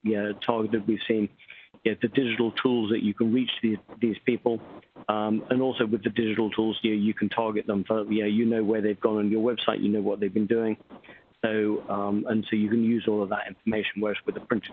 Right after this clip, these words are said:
catalog, uh, you don't know what anyone's done with that. So I think the, the, the technology is sort of gonna drive the change.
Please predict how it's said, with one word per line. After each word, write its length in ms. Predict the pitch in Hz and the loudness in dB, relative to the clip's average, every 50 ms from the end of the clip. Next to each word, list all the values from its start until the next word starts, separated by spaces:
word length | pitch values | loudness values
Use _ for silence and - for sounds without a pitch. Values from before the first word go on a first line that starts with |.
| - - | -4 -2
catalog, 440 | 117 110 - 107 101 101 104 - - - _ - - - - - - | -2 0 0 0 0 0 -2 -4 -8 -14 _ -20 -20 -20 -14 -6 -4
uh, 60 | 101 | -2
you 240 | 104 104 101 107 110 | -2 0 0 0 0
don't 160 | 107 104 101 | 0 0 0
know 100 | 104 101 | 0 0
what 160 | 95 101 104 98 | 0 0 0 0
anyone's 300 | 98 101 98 95 92 - | 0 -2 -2 -4 -4 -4
done 200 | - 107 104 104 | -2 -2 0 0
with 80 | 95 90 | -2 -2
that. 340 | - - - - - - - - - - - - | -6 -12 -20 -20 -20 -20 -18 -18 -18 -18 -6 -2
So 80 | - 120 | -2 0
I 40 | |
think 280 | 110 - 123 117 113 107 | 0 0 0 0 0 0
the, 220 | 110 113 110 104 101 - | 0 0 0 0 0 0
the, 180 | 113 107 104 104 - _ | 0 0 -2 -4 -4 _
the 80 | - 104 - - | -4 -2 0 0
technology 720 | 131 117 127 127 123 123 123 120 107 107 120 110 107 - | 0 2 2 2 2 2 0 0 0 0 2 2 2 2
is 200 | - 110 101 98 - - | 0 -2 -2 -4 -2 -2
sort 100 | - 110 | 0 0
of 80 | 104 95 | 0 2
gonna 200 | 113 107 101 95 | 2 0 2 0
drive 360 | - - 113 107 107 110 101 - | 0 0 0 0 0 -2 -2 -4
the 80 | - 101 | -6 -4
change. 420 | - - 117 110 110 113 117 113 | -2 0 0 2 2 2 2 0